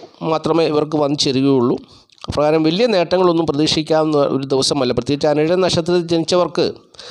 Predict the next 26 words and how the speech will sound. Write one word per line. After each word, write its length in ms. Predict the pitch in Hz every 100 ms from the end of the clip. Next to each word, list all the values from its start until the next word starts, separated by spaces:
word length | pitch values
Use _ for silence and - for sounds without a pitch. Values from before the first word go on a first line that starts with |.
| - - - - -
ആ, 60 | 156 156 156 147 147 170 - - -
അവരുടെ 200 | 170 185
ജന്മഭാവത്തിൽ 600 | 175 175 190 190 190 190
നിൽക്കുന്ന 300 | 185 175 185
ചന്ദ്രൻ 420 | 185 170 175 185
നീചഭംഗ 760 | 180 175 180 185 185 - 185 185
രാജയോഗം 580 | 185 170 170 190 185 185
ചെയ്യുന്നതുകൊണ്ട് 640 | 175 175 185 175 185 185 - - _ - - - -
എല്ലാവരും 420 | 175 180 196 196
ഒരുപക്ഷെ 320 | 185 180 196
വിചാരിക്കും, 600 | 185 170 180 196 170 175 - - - _ _ _ -
ആ, 100 | 151
നീചഭംഗ 440 | 151 165 175 185 190
രാജയോഗം 420 | 180 165 170 185
ചെയ്ത് 320 | 175 170 175
നിൽക്കുന്ന 380 | 175 160 170 175
ചന്ദ്രൻ 460 | 170 160 160 165 175
ജന്മത്തിൽ 460 | 156 160 165 180
നിൽക്കുന്നത് 420 | 170 156 160 165 160
കൊണ്ട് 240 | 160 165
മറ്റുള്ളവരാൽ 680 | 170 151 160 160 160 165 160
വന്ദിക്കപ്പെടുവാനും 800 | 151 160 156 156 156 156 160 160
ബഹുമാനിക്കപ്പെടുവാനും 920 | 143 156 160 156 160 160 160 160 147
ആദരിക്കപ്പെടുവാനും 800 | 147 170 185 - - 170 175 170
ഒക്കെ 160 | -
സാധ്യതയുണ്ടെന്നുള്ളതാണ് 1200 | 175 165 165 175 180 170 180 175 175 175 165 175